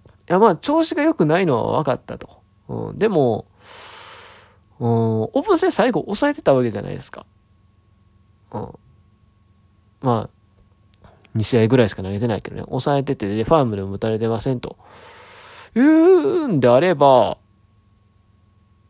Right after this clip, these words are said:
まあ、よほどその日にどっかものすごく状態が悪いっていうのでなければ、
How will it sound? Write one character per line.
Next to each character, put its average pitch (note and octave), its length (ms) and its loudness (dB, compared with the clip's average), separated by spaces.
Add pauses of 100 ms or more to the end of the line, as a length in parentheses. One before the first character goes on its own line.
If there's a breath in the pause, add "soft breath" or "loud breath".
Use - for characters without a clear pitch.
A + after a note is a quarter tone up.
ま C3+ 220 2
あ、 - 40 -6
よ F#3+ 100 4
ほ D4 120 6
ど D#4 80 6
そ D#4+ 120 2
の D#4+ 120 6
日 D#4+ 100 6
に E3 160 2
ど D#3+ 120 4
っ - 60 -4
か B2+ 220 2
も A#2 180 0
の D3 80 2
す D3+ 120 0
ご A#3 100 2
く D#3 80 2
状 D3+ 220 2
態 D#3 160 2
が D3+ 100 2
悪 D#3 200 4
い - 20 0
っ - 40 -2
て - 140 -8
い A2+ 40 0
う - 20 -4
の A2 100 -4
で F#2 80 -6
な A2 160 -4
け - 100 -4
れ F#2+ 120 -6
ば、 F#2+ 320 -2